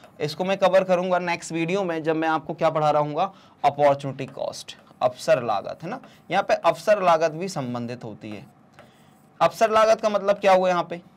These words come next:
अब यही तो मेरी क्या है? अवसर लागत है। जैसे मैंने, अ, देखा था यहाँ पे मेरा प्रोडक्शन कितना था? टेन,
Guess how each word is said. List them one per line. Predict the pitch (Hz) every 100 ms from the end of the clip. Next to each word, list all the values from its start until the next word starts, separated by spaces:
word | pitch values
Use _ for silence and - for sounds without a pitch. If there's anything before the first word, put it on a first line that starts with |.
| _ _ - -
अब | 156
यही | 143 160 202
तो | 220
मेरी | 220 220
क्या | 226 196
है? | 160
अवसर | 147 - 202 180
लागत | 165 147 139
है। | 143 - _ 131
जैसे | 139 156 185
मैंने, | 175 175 180
अ, | 92 135
देखा | 135 151 190
था | 180 165 - - _ -
यहाँ | 143 151
पे | 175
मेरा | 175 180
प्रोडक्शन | 165 165 165 170
कितना | 165 160 170
था? | 170
टेन, | 165 - 156 160 139